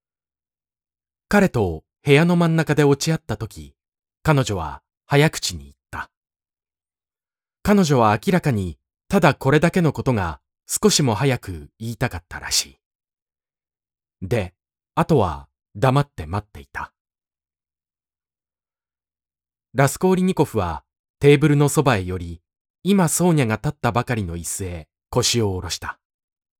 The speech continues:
彼女は昨日と寸分たがわず、彼から二歩前のところに佇んだ。「どうです、ソーニャ？」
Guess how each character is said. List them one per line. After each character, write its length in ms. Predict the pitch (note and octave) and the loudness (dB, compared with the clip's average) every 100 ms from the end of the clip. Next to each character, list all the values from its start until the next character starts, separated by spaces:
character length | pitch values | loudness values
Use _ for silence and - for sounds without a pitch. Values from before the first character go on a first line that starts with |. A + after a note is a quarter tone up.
| _ _ _ _ _ _ _ _ _ _ - | _ _ _ _ _ _ _ _ _ _ 0
彼 220 | F3 D#3+ | 4 4
女 120 | A2 | 2
は 300 | F#2 D#2+ C#2+ _ _ _ - | -4 -6 -12 _ _ _ -4
昨 280 | D#3 E3+ F3+ | 2 4 2
日 60 | |
と 100 | B2 | 0
寸 300 | - C3+ D3 | -2 0 2
分 220 | D#3 D3+ | 2 0
た 140 | C#3+ C3+ | -2 0
が 120 | C#3+ | 2
わ 100 | C#3 | 2
ず、 280 | G#2 E2+ - _ _ _ - | 0 -8 -12 _ _ _ -4
彼 200 | D#3 C3+ | -2 0
か 120 | G2+ | -4
ら 280 | D#2 - - _ A#2+ | -8 -10 -16 _ 0
二 160 | D#3 | 0
歩 140 | C#3 A#2+ | 2 0
前 280 | A2 C#3+ | 2 0
の 120 | G#2+ D#2+ | -2 -6
と 140 | F#2 | -10
こ 120 | A2 | -8
ろ 60 | F#2 | -8
に 160 | C#2 _ | -10 _
佇 340 | - F#2+ - | -14 -12 -12
ん 80 | D2+ | -14
だ。 220 | - - _ _ _ _ _ _ _ _ _ _ _ _ _ _ _ D3+ | -14 -16 _ _ _ _ _ _ _ _ _ _ _ _ _ _ _ -10
「ど 240 | D3 E3+ | 2 4
う 60 | A#2+ | 4
で 80 | |
す、 300 | - G2 F#2 - _ _ _ _ _ | -2 -6 -8 -14 _ _ _ _ _
ソ 280 | - D#3+ G2+ | 0 2 0
ー 20 | |
ニ 100 | |
ャ？」 120 | F2 | -4